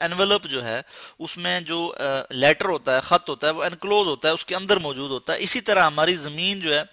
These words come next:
हमारी ज़मीन के गिर्द जो है हवा का या डिफरेंट गैसेस का जो है एक एनवेलप है,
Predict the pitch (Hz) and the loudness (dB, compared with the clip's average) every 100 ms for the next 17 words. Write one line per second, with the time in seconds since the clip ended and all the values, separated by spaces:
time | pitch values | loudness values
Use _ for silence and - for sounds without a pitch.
0 | - - - - 135 156 156 151 175 196 | -20 -20 -18 -8 0 0 0 -2 -2 -2
1 | 190 180 - 143 143 143 135 135 131 135 | 0 -2 -2 -4 -2 -2 -4 -4 -2 -2
2 | 135 117 131 156 160 147 139 - - - | -4 2 4 4 2 0 -2 -12 -18 -18
3 | - 139 139 139 - 135 156 175 151 135 | 0 4 4 2 -4 -6 -2 -4 0 2
4 | 139 - 170 143 123 117 - - - 143 | 4 4 0 0 -2 -2 -12 -20 -18 -2
5 | 143 147 143 160 170 185 175 127 120 | 2 2 -2 -2 2 4 2 0 -4